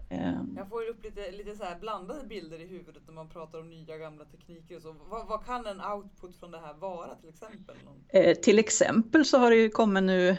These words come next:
Speaker 2: ehm, eh, stickmaskiner som är programmerbara, så att, ehm, det, du kan programmera hur, ehm, hur den ska sticka, och så stickar den ut ett mönster automatiskt.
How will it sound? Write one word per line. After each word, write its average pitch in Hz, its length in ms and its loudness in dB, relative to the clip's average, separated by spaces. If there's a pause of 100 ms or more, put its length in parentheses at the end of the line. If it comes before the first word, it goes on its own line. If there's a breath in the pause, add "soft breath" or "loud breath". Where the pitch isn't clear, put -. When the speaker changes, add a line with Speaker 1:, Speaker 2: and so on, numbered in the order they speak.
(200 loud breath)
Speaker 2:
ehm, 175 560 2 (580 soft breath)
eh, 170 480 -2
stickmaskiner 220 1200 4
som 220 200 2
är 180 140 2
programmerbara, 175 1000 4
så - 120 -4
att, - 200 -8 (420 loud breath)
ehm, 160 680 -6 (260)
det, 185 200 6
du 190 200 0
kan 190 380 2 (200 loud breath)
programmera 196 680 4
hur, 170 460 4 (240 loud breath)
ehm, 165 580 -2 (120)
hur 196 260 6
den 170 160 2
ska 165 260 2
sticka, - 640 0
och 170 80 0
så 180 120 -2
stickar - 380 -2
den 170 140 -2
ut 208 280 0
ett - 120 -2
mönster 196 440 0
automatiskt. 185 920 -2